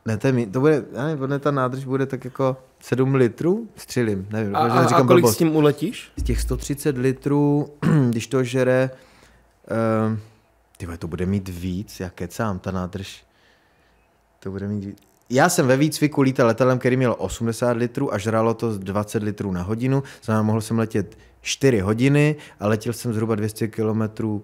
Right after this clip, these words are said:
Speaker 1: jakoby v hodině, eh, proti větru, je, záleží, jak fouká,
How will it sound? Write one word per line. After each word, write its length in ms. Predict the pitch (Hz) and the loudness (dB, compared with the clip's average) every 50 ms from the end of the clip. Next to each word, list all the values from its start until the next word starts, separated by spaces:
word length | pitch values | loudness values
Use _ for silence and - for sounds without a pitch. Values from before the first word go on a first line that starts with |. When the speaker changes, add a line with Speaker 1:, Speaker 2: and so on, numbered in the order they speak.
| - _ - | -10 _ -6
Speaker 1:
jakoby 1080 | 101 101 95 - _ _ _ _ _ _ _ _ _ _ - - 104 95 92 101 98 90 | -6 -6 -6 -8 _ _ _ _ _ _ _ _ _ _ -10 -10 -8 -6 -4 -4 -6 -6
v 40 | 92 | -6
hodině, 560 | 87 - 95 92 87 95 92 90 87 82 82 95 - - | -6 -6 -4 -4 -2 -2 -2 -2 -4 -6 -8 -12 -12 -12
eh, 60 | 87 | -10
proti 340 | - - 98 92 - - 95 | -6 -6 -6 -4 -4 -6 -4
větru, 400 | 87 98 92 90 - 92 85 85 | -2 -2 -4 -4 -6 -8 -8 -8
je, 80 | 87 | -8
záleží, 320 | 85 90 90 90 92 90 98 | -6 -6 -4 -4 -4 -4 -6
jak 140 | 92 90 - | -8 -8 -6
fouká, 480 | - 98 98 90 - 113 110 113 113 | -6 -4 -4 -4 -2 -2 -2 -2 -4